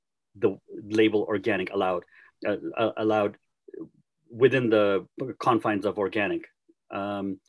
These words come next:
and now the Organic Consumers Association has come out with a new label.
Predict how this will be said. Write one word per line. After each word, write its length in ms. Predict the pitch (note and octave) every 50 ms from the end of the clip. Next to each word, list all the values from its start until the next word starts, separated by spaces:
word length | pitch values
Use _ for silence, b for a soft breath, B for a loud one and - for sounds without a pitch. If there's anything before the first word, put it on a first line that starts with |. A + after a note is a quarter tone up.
| _ _
and 120 | A2+ A2+ A2+
now 280 | B2 B2 B2 B2 A#2+
the 200 | A2+ A2+ A#2+ A#2
Organic 420 | - G#2+ G2+ G2 A#2+ A#2+ A#2+ - -
Consumers 400 | A2 G2+ - F#3 F3 E3 C3 B2+
Association 640 | A2 - - A#2 A2 - A#2+ G#2+ G#2 G2 - A2+
has 140 | G2+ A2 -
come 180 | - - A2+ G#2+
out 120 | A2+ A2
with 120 | G#2+ A#2 A#2
a 60 | A#2
new 200 | C#3 F3 A#3+ D#4
label. 460 | C#4+ A3 C#3+ A2+ G2+ F#2+ F2 F#2